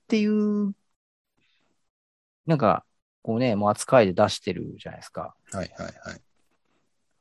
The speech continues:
Speaker 1: あの、えーと、なんて言ってたっけ。もう、これがウヌラの最後の光景だ、みたいな。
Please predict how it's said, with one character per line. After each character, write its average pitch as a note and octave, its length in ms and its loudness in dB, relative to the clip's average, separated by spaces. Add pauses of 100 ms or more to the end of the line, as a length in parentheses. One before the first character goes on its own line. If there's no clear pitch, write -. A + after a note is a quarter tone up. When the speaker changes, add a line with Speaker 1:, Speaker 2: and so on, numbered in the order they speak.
Speaker 1:
あ G2+ 140 -4
の、 F2+ 580 -8 (680)
え E2 180 -8
ー D#2 40 -10
と、 - 120 -12
な F2+ 140 -10
ん F2 60 -10
て - 120 -18
言 - 20 -14
っ - 20 -20
て - 80 -20
た - 120 -18
っ - 80 -20
け。 - 200 -20 (200)
も F2+ 160 -6
う、 - 80 -18 (760)
こ - 180 -2
れ E3 80 4
が E3 100 10
ウ D#3 140 8
ヌ F#3 140 6
ラ B2+ 120 6
の F2+ 140 0
最 E3+ 300 0
後 A#2 140 -4
の F#2+ 160 -8
光 A#2+ 280 -2
景 A#2+ 200 -2
だ、 G2+ 280 -2
み C3+ 80 -20
た A2 100 -16
い - 80 -20
な。 - 140 -20